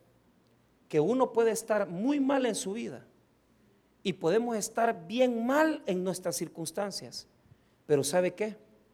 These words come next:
Siempre hay algo bueno que rescatar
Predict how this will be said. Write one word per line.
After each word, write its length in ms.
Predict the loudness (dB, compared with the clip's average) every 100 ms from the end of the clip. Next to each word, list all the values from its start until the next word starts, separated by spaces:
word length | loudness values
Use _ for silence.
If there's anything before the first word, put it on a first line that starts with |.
| _ _ _ _
Siempre 600 | -6 -2 2 2 2 0
hay 80 | 2
algo 320 | 0 0 -4
bueno 520 | -2 -2 0 -2 -8 -14 _ _ _ _ _ _
que 120 | -6
rescatar 720 | -4 -4 -6 -10 -2 -2 -2